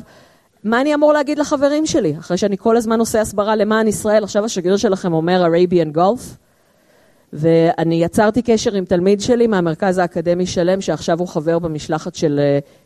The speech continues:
ישראל לאו"ם בניו יורק, ואמרתי לו, "תגיד לשגריר, שיתנצל, שיסביר, שיגיד ככה", אבל... לא עזר,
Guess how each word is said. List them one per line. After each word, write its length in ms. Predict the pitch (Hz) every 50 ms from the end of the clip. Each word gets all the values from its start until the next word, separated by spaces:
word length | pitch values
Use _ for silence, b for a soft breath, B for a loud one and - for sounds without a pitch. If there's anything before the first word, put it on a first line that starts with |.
| b
ישראל 560 | - 156 - - 156 156 151 170 170 170 170 165 -
לאו"ם 340 | 151 151 - 175 185 208 185
בניו 180 | 175 151 151
יורק, 340 | 156 165 190 220 269 - -
ואמרתי 360 | 175 147 156 165 170 - 190
לו, 100 | 156 151
"תגיד 300 | - 175 151 156 175 170
לשגריר, 580 | 185 175 - 175 147 139 165 180 214 254 277 285 b b b b b b b b -
שיתנצל, 720 | - 180 160 - 175 160 160 - - 254 262 254 240 214 b b b b b
שיסביר, 640 | - - 196 170 - - - 196 262 311 294 262 226
שיגיד 360 | - - 185 185 208 233 196
ככה", 320 | - 247 262 240 - 262 214
אבל... 240 | 160 156 151 143 151 - - - - - _ _ _ b b b b b b b b b b b b b b b b b -
לא 60 | 175
עזר, 280 | 175 190 180 160 147